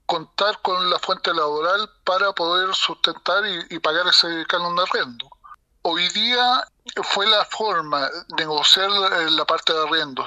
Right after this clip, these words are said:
y en la parte de ventas, eh, la verdad es que ha sido más complicado porque también, eh, no solo, eh, han cambiado, los bancos han puesto más trabas, eh, también por resguardar los créditos,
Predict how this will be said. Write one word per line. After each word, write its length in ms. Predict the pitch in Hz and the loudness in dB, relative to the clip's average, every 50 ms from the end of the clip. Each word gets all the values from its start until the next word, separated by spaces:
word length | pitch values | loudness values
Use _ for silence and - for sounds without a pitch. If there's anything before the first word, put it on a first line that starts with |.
| - - | -8 -8
y 200 | - 185 170 180 | -4 -2 0 2
en 100 | 180 180 | 4 4
la 120 | 180 180 - | 4 4 2
parte 360 | - 208 196 - - 202 190 | 0 0 0 0 -2 -2 0
de 140 | 180 170 160 | 0 0 2
ventas, 840 | 170 196 208 190 165 - _ - 180 175 185 185 - - - - - | 2 2 0 0 -2 -8 _ -2 -2 0 0 2 4 4 4 2 0
eh, 260 | 139 135 131 131 131 - _ - - - - - - - - _ | -4 -6 -6 -8 -10 -12 _ -20 -20 -20 -20 -20 -20 -20 -12 _
la 120 | - 147 147 | -2 0 0
verdad 260 | 147 151 156 170 170 | 2 2 0 0 -2
es 40 | - | -2
que 140 | - 185 165 | -2 0 2
ha 20 | |
sido 320 | - - 180 170 170 165 | 2 2 2 0 -2 -2
más 200 | 165 170 165 - | 0 0 0 0
complicado 840 | - - 180 165 - - 165 156 165 175 170 160 156 165 202 240 - _ _ _ _ _ | 0 -2 -4 -4 -4 -6 -2 0 0 2 2 2 0 -2 -4 -8 -12 _ _ _ _ _
porque 400 | - 185 185 - - - - 190 | -4 -2 -2 -2 -2 -2 -2 0
también, 680 | - 196 185 175 175 170 180 190 190 202 208 214 240 - _ - | 2 0 0 0 0 -2 -2 0 0 -2 -2 -6 -10 -12 _ -4
eh, 280 | 175 160 156 151 151 156 | -2 0 2 0 0 -2
no 220 | 160 165 170 180 180 | -2 -2 0 2 2
solo, 880 | 180 - 202 190 196 196 196 196 202 202 202 196 190 175 165 - - - _ _ _ | 4 2 2 2 0 -2 -2 -2 -2 -2 -4 -4 -6 -6 -8 -10 -12 -16 _ _ _
eh, 460 | - 151 147 143 139 139 139 135 135 - - | -6 -4 -4 -4 -4 -4 -4 -4 -4 -2 -2
han 140 | 151 160 156 | -2 0 0
cambiado, 1120 | - 170 156 156 151 160 160 165 165 165 165 165 160 156 151 151 147 139 135 135 131 - - 165 | 0 -4 -4 -2 -2 0 2 2 2 2 2 0 0 0 -2 -2 -2 -2 -2 -4 -6 -8 -10 -10
los 260 | 160 156 143 147 143 - | -8 -6 -4 -4 -2 -2
bancos 380 | 165 165 170 - - 165 156 | -2 -2 -2 -2 -2 -2 -2
han 160 | 151 151 - | -2 -2 -4
puesto 340 | - 165 151 - - - 160 | -4 -4 -4 -2 -4 -4 -2
más 200 | 151 147 - - | 0 -2 -2 0
trabas, 560 | - 175 180 180 170 147 147 165 - - - - - - - - - - - _ _ _ _ _ | 0 2 2 4 4 2 2 0 -2 -4 -8 -12 -16 -18 -18 -20 -20 -20 -20 _ _ _ _ _
eh, 180 | - 143 143 139 | -6 -4 -2 0
también 340 | - 143 135 143 165 175 - | 0 -2 0 0 -2 -2 -2
por 180 | - 170 151 147 | -2 -2 0 0
resguardar 400 | 156 139 135 151 143 147 151 143 | -2 0 0 -2 -2 0 0 0
los 140 | 147 139 - | 0 0 0
créditos, 540 | - - 202 190 170 151 151 - - 226 | 0 2 2 2 2 2 2 0 0 0